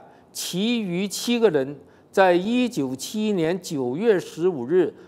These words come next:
与中国驻蒙古大使许文义、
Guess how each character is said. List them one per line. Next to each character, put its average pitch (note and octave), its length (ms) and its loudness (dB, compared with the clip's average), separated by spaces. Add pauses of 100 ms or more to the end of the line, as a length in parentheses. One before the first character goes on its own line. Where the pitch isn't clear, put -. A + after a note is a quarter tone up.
(100)
与 C#3+ 200 -2
中 A#3+ 340 -4
国 F3 220 0
驻 F#3+ 220 -2
蒙 D3+ 300 -2
古 C#3 180 -10
大 D#3 260 0
使 B2+ 320 -8
许 C3 260 -10
文 B2+ 280 -2
义、 F#3 240 -6